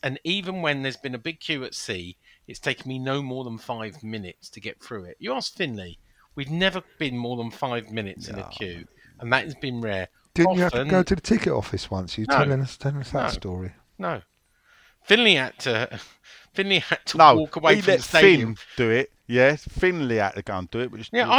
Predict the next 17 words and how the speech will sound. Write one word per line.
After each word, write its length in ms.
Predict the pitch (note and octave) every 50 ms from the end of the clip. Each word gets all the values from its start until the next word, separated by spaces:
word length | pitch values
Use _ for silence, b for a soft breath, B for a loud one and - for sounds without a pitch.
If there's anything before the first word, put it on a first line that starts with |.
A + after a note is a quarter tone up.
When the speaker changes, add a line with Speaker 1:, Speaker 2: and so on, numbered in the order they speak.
| D4 C#4
Speaker 1:
I 20 |
was 120 | C#4+ -
in 100 | C4+ C4+ C#4
America 580 | C#4 C#4 D4 D#4+ E4 D#4+ D#4+ D#4+ D#4+ - D4+
at 120 | B3+ A#3+ G3+
the 80 | G3+
time. 520 | - - - F#3+ F#3 D3+ A#2 G#2 F#2+ F2+ F2+
Speaker 2:
Ah, 360 | F2 E2+ E2 D2+ C#2+ C#2+ C2+ - _ _ _ - -
yeah. 180 | - - - F2 - -
See? 420 | - - - F#2+ G2 A2 A#2+ A#2 _ _ b b b b b b b b b b
Speaker 1:
And, 160 | F#3 G3 G3
and 180 | - G3+ G#3 G#3
in 100 | G#3 G#3+
the 220 | G#3+ G#3+ G#3+ G#3+
end, 380 | G#3+ G#3 F#3 C3+ B2 B2 A#2+ - -
I, 240 | D#3 D#3+ E3 E3 - -
I 160 | F3 F3 E3+